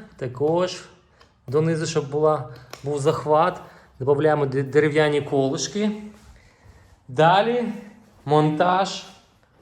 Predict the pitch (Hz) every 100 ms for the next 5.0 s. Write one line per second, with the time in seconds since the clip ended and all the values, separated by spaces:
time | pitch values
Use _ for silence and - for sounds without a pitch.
0 | _ _ - 156 185 196 196 196 - -
1 | _ _ _ - 127 139 151 156 - 135
2 | - _ _ _ _ _ _ _ - 156
3 | 120 139 147 208 - - - - _ -
4 | 147 147 196 196 160 135 127 107 107 -